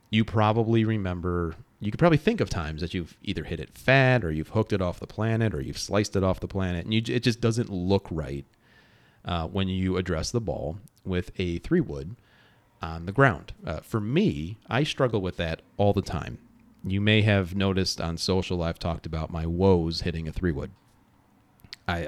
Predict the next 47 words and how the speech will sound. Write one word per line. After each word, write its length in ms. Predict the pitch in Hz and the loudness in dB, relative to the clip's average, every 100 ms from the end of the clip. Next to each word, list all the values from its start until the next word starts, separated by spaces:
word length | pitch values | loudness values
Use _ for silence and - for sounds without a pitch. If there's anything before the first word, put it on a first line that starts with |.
| 78 | -6
I 60 | |
just, 260 | 92 90 - | -4 -4 -4
for 100 | 95 | -6
some 260 | - 120 117 | 2 4 6
reason, 280 | 123 107 | 4 4
I 80 | 82 | -4
can't 240 | - 95 - | -4 -6 -4
find 280 | 107 107 | -4 -2
one 140 | 85 85 | -4 -4
that 180 | 85 87 | -4 -4
either, 280 | 90 85 82 - | -4 -4 -6 -10
you 160 | 95 85 | -8 -6
know, 80 | |
suits 320 | 80 120 127 127 | 0 4 4 4
my 160 | 113 | 2
eye 160 | 101 95 | 2 2
well. 400 | 92 82 85 - - _ _ - | 2 0 -2 -6 -14 _ _ -2
I 100 | 90 | 2
always 240 | 101 113 | 4 2
feel 200 | - 113 | 4 4
like 200 | 107 101 | 4 2
they, 200 | - 90 | 2 2
they 160 | 82 90 | 2 0
look 260 | 90 92 - | 0 -2 -4
closed 540 | - 101 92 104 101 | 0 4 4 4 2
at 80 | 101 | 0
address. 480 | 107 67 92 - 76 | 0 -4 -4 -4 -6
I, 100 | 80 | -2
I 120 | 87 | 2
don't 180 | 113 110 | 2 2
know 100 | 104 | -2
what 220 | 95 90 | -2 -4
it 140 | 76 | -4
is. 300 | 80 87 92 _ _ _ _ _ _ _ _ _ _ _ | -8 -10 -16 _ _ _ _ _ _ _ _ _ _ _
I 100 | 131 | -2
line 300 | 196 196 107 | 0 2 2
this 160 | 101 135 | 2 0
sucker 420 | - 76 73 67 | -2 -4 -6 -6
up, 140 | 71 - _ _ | -10 -14 _ _
this 160 | 95 82 | -6 -4
high 220 | - 123 | 0 2
wood, 360 | 95 69 69 69 _ 92 | 2 0 -4 -8 _ -2
and 300 | 92 90 - | 0 0 2
it, 180 | 101 - - | 0 0 0
again, 340 | 98 117 78 | 2 2 2
it's 200 | 82 - | -4 -4
the, 260 | 95 87 | -2 -2